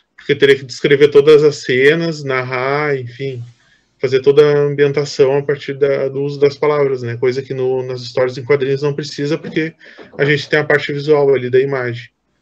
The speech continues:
Ah, então, voltando lá pro nosso objeto de análise,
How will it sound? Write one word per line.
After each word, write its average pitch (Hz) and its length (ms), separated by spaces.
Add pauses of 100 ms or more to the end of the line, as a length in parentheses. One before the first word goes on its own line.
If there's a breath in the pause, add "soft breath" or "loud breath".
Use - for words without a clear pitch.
(720)
Ah, 135 440
então, 151 400
voltando 156 480
lá 139 120
pro 147 180
nosso 139 260
objeto 139 380
de 139 80
análise, 143 600